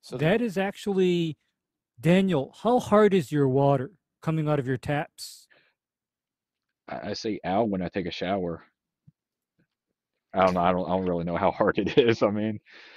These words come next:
Speaker 3: I haven't, I haven't done
Speaker 2: Okay.
Speaker 3: any, like, type of water test, but I, I would imagine there's a little bit of sediment in it, yeah.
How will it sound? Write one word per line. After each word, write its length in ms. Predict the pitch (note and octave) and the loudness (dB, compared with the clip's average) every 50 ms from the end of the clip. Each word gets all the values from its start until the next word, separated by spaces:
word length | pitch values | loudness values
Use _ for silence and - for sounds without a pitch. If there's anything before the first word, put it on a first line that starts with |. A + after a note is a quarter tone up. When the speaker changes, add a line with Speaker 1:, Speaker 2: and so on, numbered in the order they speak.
| - _ - | -20 _ 0
Speaker 3:
I 100 | A2 A2 | 2 2
haven't, 200 | A#2 G2+ G#2+ G#2+ | 2 2 2 2
I 60 | G2+ | 4
haven't 320 | G#2 A2+ G2+ G2+ F#2+ D#3+ - | 4 4 4 2 0 0 2
done 180 | - D3+ G2 F#2+ | 4 4 4 4
Speaker 2:
Okay. 0 | |
Speaker 3:
any, 100 | F#2 F2+ | 4 2
like, 200 | F2 E2+ D#2+ - _ - | 2 2 0 0 _ -4
type 180 | - G#2 F2+ - | 0 0 0 0
of 60 | F#2 | 0
water 240 | E2 D#2+ F2 F2 E2 | 2 2 2 2 2
test, 380 | D#2 - - E2+ E2+ E2+ - - - | 0 -2 -2 0 0 -2 -4 -6 -6
but 260 | D#2+ D#2 D#2+ D#2+ D#2 - _ _ _ G2 | -4 -2 -2 -2 -4 -8 _ _ _ 0
I, 140 | G2 G#2 A2 | 2 2 4
I 80 | A2 A#2 | 4 4
would 80 | A#2+ | 4
imagine 300 | A2 G#2 G2+ G2+ - - | 2 2 0 0 -2 -2
there's 160 | F#2+ F2+ E2 - | -2 -2 -2 -2
a 40 | |
little 120 | F#2 F2 E2+ | -2 -2 -2
bit 120 | E2+ D#2+ | -4 -4
of 60 | D#2 | -8
sediment 400 | - - E2+ E2 E2 D#2+ D#2 D#2 | -6 -6 -6 -6 -6 -6 -8 -8
in 120 | D#2 D#2+ D2 | -10 -10 -10
it, 80 | - | -10
yeah. 300 | - D#2+ D#2+ D#2 D#2+ D#2+ | -10 -8 -8 -8 -8 -10